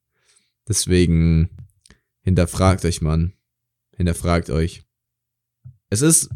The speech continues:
nicht unbedingt produktivitätsmäßig förderlich, vor allem nicht kurzfristig. Aber sich immer wieder zu fragen, warum man morgens aufsteht, so klischeemäßig das ist, ist es schon sau wertvoll.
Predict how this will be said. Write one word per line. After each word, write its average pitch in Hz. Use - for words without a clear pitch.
nicht 135
unbedingt 139
produktivitätsmäßig 123
förderlich, 127
vor -
allem 104
nicht 104
kurzfristig. 131
Aber 101
sich 104
immer 123
wieder 120
zu 104
fragen, 107
warum 104
man 101
morgens 98
aufsteht, 107
so -
klischeemäßig 139
das 117
ist, 101
ist 92
es 95
schon 95
sau 87
wertvoll. 85